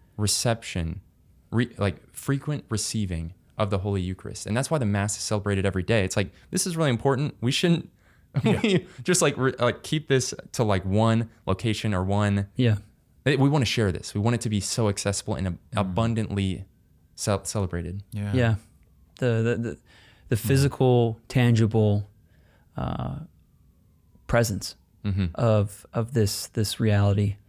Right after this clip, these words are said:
Speaker 3: Yeah.
Speaker 2: Mm-hmm.
Speaker 3: And so you, you went, you led, um, it sounds like you, y-, yeah, you just, you couldn't hold that on your back anymore.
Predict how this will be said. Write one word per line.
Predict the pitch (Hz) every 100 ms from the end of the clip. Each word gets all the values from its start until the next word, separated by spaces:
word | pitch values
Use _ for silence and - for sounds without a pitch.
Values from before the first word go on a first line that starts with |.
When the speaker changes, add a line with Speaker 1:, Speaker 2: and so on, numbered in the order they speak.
| _ _ - - -
Speaker 3:
Yeah. | 117 110 98 82
Speaker 2:
Mm-hmm. | 98 117
Speaker 3:
And | 107
so | -
you, | 123 123 131
you | 127
went, | 131 143 117
you | 123 123
led, | 123 123 123 120 120
um, | - 117 - - - - -
it |
sounds | 113 131 120
like | 107 -
you, | 110
y-, | - 127 113
yeah, | 113 110
you | 104
just, | 107 101 - - - - _ _
you | 113
couldn't | - 127 113
hold | 101 117
that | 107 107
on | 107
your | 101
back | 101 107 107 107
anymore. | 101 104 104 98